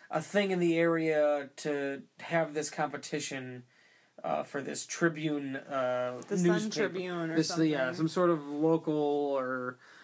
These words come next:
Speaker 1: newspaper of some sort. Not only was her, i-, it's, it's a lot in this movie, actually, this is what I, what I was thinking of.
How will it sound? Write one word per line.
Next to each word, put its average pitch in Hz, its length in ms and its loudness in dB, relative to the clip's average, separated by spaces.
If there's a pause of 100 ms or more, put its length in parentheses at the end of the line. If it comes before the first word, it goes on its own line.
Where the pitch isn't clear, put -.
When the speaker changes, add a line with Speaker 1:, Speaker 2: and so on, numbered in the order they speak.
(120)
Speaker 1:
newspaper 156 680 2
of 123 120 -6
some 131 200 -6
sort. 123 500 -6 (360)
Not 285 240 4
only 339 260 2
was 208 560 2 (160)
her, 170 600 2 (160)
i-, 190 40 0
it's, 220 300 2
it's 214 220 0
a 233 60 4
lot 269 180 4
in 214 100 -4
this 170 160 0
movie, 160 520 2
actually, 151 320 0
this 147 80 -2
is 143 60 -10
what 135 100 0
I, 131 40 -2
what 135 320 -4
I 127 40 0
was 123 180 -6 (140)
thinking 131 280 -6
of. 131 160 -8